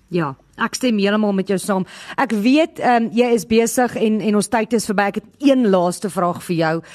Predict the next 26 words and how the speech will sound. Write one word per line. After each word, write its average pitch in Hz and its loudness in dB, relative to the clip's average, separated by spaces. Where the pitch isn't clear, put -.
Eh, 190 -4
dit 214 2
lyk 233 2
baie 226 4
onwaarskynlik 214 0
of 202 -4
president 196 -2
Ramaphosa 196 -2
gaan 196 -4
bedank. 180 -2
Ons 165 -4
weet 185 0
hy 190 0
wou 170 0
Donderdag 175 0
en 175 -6
is 185 -6
toe 202 -6
nou 180 -2
oorreed 175 -2
om 185 -2
dit 180 -4
nie 165 0
te 190 0
doen 175 -2
nie. 202 0